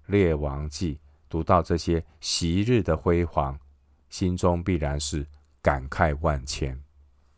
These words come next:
因此，当国家灭亡、圣殿被毁的时候，选民不免疑惑地问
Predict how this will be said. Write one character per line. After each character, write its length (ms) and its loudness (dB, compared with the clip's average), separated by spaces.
因 180 0
此， 300 -6
当 340 4
国 220 6
家 180 4
灭 220 4
亡、 340 2
圣 440 4
殿 280 2
被 200 0
毁 180 -4
的 140 -6
时 160 -6
候， 320 -4
选 260 4
民 400 0
不 140 -2
免 340 -2
疑 220 -4
惑 220 2
地 140 -2
问 280 0